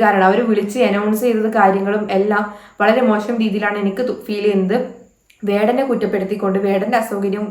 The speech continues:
മൂലം മാത്രമാണ് എന്ന് പറഞ്ഞുകൊണ്ട് അവിടെ നടന്ന ഒരു മരണത്തെ മറച്ചു വെച്ചുകൊണ്ടാണ് അവരവിടെ അനൗൺസ് ചെയ്തിട്ടുള്ളത്. അതുകൊണ്ടാണ് ഇത്രയും വയലന്റ് ആയിട്ട് ആൾക്കാർ നിൽക്കുമ്പോൾ പോലും അവരത് പറയാനുള്ള മനസ്സ് കാണിച്ചില്ല. അത് എല്ലാം വേടൻ്റെ തലയിലേക്ക് ഇട്ടിട്ട് അങ്ങ് പോവാണ്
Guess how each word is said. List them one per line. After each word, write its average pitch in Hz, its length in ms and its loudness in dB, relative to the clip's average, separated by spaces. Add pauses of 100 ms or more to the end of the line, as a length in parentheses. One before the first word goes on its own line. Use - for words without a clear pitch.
(160)
മൂലം 196 300 0
മാത്രമാണ് 185 540 -2 (400)
എന്ന് 285 160 0
പറഞ്ഞുകൊണ്ട് 196 400 4
അവിടെ 190 180 2 (120)
നടന്ന 190 240 0 (100)
ഒരു 196 160 -2
മരണത്തെ 190 420 -2
മറച്ചു 190 300 -2
വെച്ചുകൊണ്ടാണ് 190 440 -2 (440)
അവരവിടെ 214 420 2 (440)
അനൗൺസ് 208 320 0
ചെയ്തിട്ടുള്ളത്. 196 440 0
അതുകൊണ്ടാണ് 247 440 0
ഇത്രയും 269 400 0
വയലന്റ് 247 460 2
ആയിട്ട് 262 280 0
ആൾക്കാർ 220 300 -2 (120)
നിൽക്കുമ്പോൾ 262 440 -2
പോലും 247 200 2 (320)
അവരത് 269 220 2 (100)
പറയാനുള്ള 247 500 2 (100)
മനസ്സ് 214 280 -4
കാണിച്ചില്ല. 190 380 -4 (640)
അത് 269 120 -2 (140)
എല്ലാം 262 320 2
വേടൻ്റെ 233 320 2
തലയിലേക്ക് 247 440 4
ഇട്ടിട്ട് 208 280 -4
അങ്ങ് 226 180 0
പോവാണ് 202 280 -2